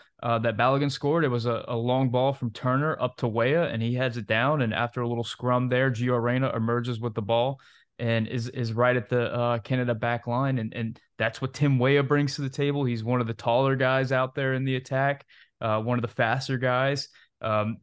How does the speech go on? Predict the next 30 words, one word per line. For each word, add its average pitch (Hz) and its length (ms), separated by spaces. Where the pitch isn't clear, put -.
eh, 131 160
he 123 240
deserves 135 420
a 131 60
lot 131 200
of 120 60
credit 143 400
here 143 180
too, 185 280
even 147 240
though 139 180
he's 131 220
not 135 260
one 131 180
of 123 140
the, 123 240
the 131 140
ones 131 280
who 127 140
I 123 60
would 127 120
say 127 180
had 131 180
the 135 60
best 135 300
game. 139 300
So 117 180
it 123 40
was 139 120
just 147 240